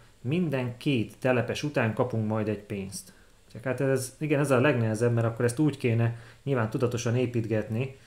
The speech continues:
hogy minél több telepes legyen. Én még annyira nem vagyok ebben a játékban, úgyhogy ezt azért hanyagolnám. Tehát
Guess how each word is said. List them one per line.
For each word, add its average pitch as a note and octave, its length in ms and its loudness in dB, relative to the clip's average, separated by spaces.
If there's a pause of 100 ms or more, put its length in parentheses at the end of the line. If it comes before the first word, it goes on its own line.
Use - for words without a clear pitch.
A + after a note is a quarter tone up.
(220)
hogy A2 320 -2
minél B2+ 200 2
több G#2+ 140 -2
telepes G#2+ 420 0
legyen. A2+ 420 -2 (480)
Én A2+ 160 -4
még A2+ 160 0
annyira C#3+ 260 2
nem D3+ 100 2
vagyok A#2 240 0
ebben G#2+ 220 -2
a G#2 40 -4
játékban, G#2 400 -2
úgyhogy G#2+ 180 -2
ezt B2 220 -2
azért A2 220 -2
hanyagolnám. B2 560 0
Tehát C3+ 240 -4